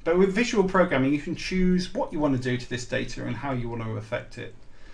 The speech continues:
So, for example, if I wanted to, I could just move the ones which are, uh, above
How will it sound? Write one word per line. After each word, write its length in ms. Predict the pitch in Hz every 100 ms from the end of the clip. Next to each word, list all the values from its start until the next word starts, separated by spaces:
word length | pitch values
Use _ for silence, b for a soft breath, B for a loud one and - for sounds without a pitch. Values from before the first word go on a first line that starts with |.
| B -
So, 440 | - 131 123 123 123
for 240 | - 123
example, 760 | 120 143 143 127 120 117 - - - - - -
if 220 | 135 127 156
I 540 | 143 135 123 120 - -
wanted 340 | 120 127 123 127
to, 200 | 139 131
I 80 | 123
could 260 | 123 117
just 480 | - 151 - - -
move 380 | 127 127 120 -
the 80 | 120
ones 360 | 127 123 123
which 260 | 120 - 120
are, 400 | 117 113 110 110 - b b b b - - - - - - -
uh, 220 | 104 95
above 680 | 107 107 139 127 120 - -